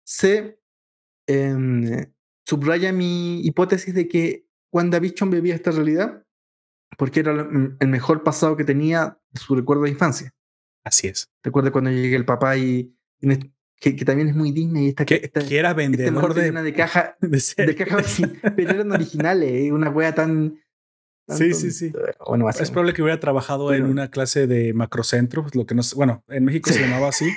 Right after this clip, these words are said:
Speaker 1: <laughs>
Speaker 2: pero básicamente un sitio de películas rentadas, de rentals para,
Speaker 1: Se
Speaker 2: para
Speaker 1: lo,
Speaker 2: películas.
Speaker 1: se lo robaba. Bueno, Dennis Hooper es Busco mi destino con Henry Fonda, fotógrafo y amante de Colonel Hurts en Apocalipsis Now,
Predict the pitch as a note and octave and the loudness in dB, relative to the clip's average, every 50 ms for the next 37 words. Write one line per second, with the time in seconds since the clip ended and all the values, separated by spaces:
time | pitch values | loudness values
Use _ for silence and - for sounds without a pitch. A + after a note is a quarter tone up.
0 | - _ _ _ - - - - _ - C#3 C#3 C#3 - C#3+ C#3 D#3+ - D3 C3+ | -6 _ _ _ -8 -8 -8 -12 _ -2 0 2 2 2 0 0 0 0 0 0
1 | C#3 C3+ C3+ - C#3 C3 - D3+ C3+ - C#3+ C#3+ C#3 C3 B2+ B2 A#2 G#2+ - _ | 0 0 -2 -2 -4 -2 -2 -2 -2 2 2 2 4 4 2 0 -2 -4 -4 _
2 | - A#2+ B2 B2 A#2+ C#3 C3+ B2 - - A#2+ A2+ G#2 - A2+ A2 G#2+ G#2 - A2+ | -2 -2 -2 0 2 2 2 2 2 0 -2 -2 0 0 -2 -2 -2 -4 -2 -2
3 | A2+ G#2+ A2+ A#2+ A#2+ A#2+ B2+ A#2 G#2+ - - - A2 G#2 G2+ G2 - - - A#2+ | 0 2 4 4 4 4 0 -2 -2 -4 -4 -4 -4 -4 -4 -6 -6 0 2 2
4 | - A2+ G#2+ G2+ G2 - - - - - - _ _ - B2+ B2 A2+ A2+ A2+ G#2+ | 2 2 0 -2 -6 -12 -16 -18 -20 -20 -20 _ _ 0 0 2 2 2 0 0
5 | G2+ G#2 - - - _ _ _ - _ _ _ _ _ _ _ _ - C#3 C3+ | 0 -2 -4 -6 -12 _ _ _ -20 _ _ _ _ _ _ _ _ -2 0 0
6 | C3 B2 A#2+ B2+ C#3 C#3 C#3 C#3 C#3 D#3 D3+ D#3+ D#3+ D#3 D3+ C3 - - - - | 0 0 0 0 0 0 -2 0 0 0 0 2 2 2 0 0 -2 -6 -10 -10
7 | - C3 C3+ C3 - C3+ C3 C3 B2+ A2+ - - D#3 D#3 D3 D3 C3+ C3 - C3+ | -4 -4 -2 0 0 0 0 0 0 0 0 0 0 0 0 -2 -4 -2 -2 -2
8 | B2+ B2 B2+ - E3+ F3+ F#3 F3+ F3 - D3+ D#3 D#3+ D#3+ D#3+ D#3+ D3+ - D3+ D3+ | -2 0 0 0 0 2 2 0 0 -2 -2 0 0 0 0 0 -2 -2 0 0
9 | D3 D3 D3 D3 D3 D#3 D3 D3 C#3+ D3 D3+ D3+ D3+ D3+ D3 C#3+ C#3 - - F3 | 2 0 0 0 0 0 0 0 0 0 0 2 2 0 -2 -4 -6 -2 2 2
10 | G3+ G3 - - - - - - _ _ _ B2+ B2+ B2+ C3 - _ _ _ _ | 2 2 0 -2 -2 -2 -2 -4 _ _ _ 6 6 6 4 -2 _ _ _ _
11 | _ _ A2 A2+ C3 B2 C3 B2+ C3+ C#3 C#3 - C#3+ B2+ A2+ C3 C3+ C#3+ D#3+ F3 | _ _ -4 -4 -2 0 2 2 2 0 -2 -4 -4 -2 0 0 0 0 0 -2
12 | F3 - | -4 -8